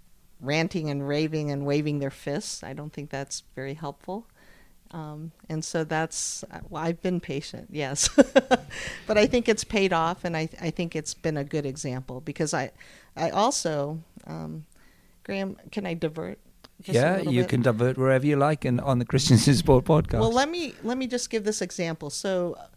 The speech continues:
Speaker 1: a few years ago, I was asked to, uh, be at, um, on a panel with the presidents of Christian colleges across the U S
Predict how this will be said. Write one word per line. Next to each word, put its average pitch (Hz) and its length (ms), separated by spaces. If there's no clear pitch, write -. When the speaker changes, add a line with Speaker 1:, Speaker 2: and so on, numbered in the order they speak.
Speaker 1:
a 185 80
few 269 220
years 233 320
ago, 170 200
I 160 120
was 160 240
asked 185 480
to, 156 500
uh, 156 240
be 175 420
at, 156 240
um, 143 400
on 170 160
a 170 40
panel 156 640
with 160 680
the 160 140
presidents 196 760
of 147 140
Christian 165 540
colleges 151 720
across 143 640
the 151 140
U 147 240
S 135 420